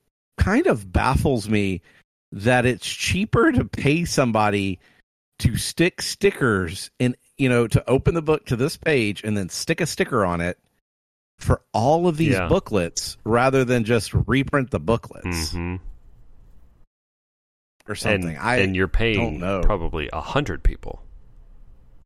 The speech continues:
Speaker 2: to do that because they need them at, at scale.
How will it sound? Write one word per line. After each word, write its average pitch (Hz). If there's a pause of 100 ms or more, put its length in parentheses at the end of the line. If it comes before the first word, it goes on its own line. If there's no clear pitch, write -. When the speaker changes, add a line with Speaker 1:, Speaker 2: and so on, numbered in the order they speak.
(360)
Speaker 2:
to 92
do 80
that 65 (160)
because 95
they 95
need 95
them 90
at, 82 (420)
at 92
scale. 90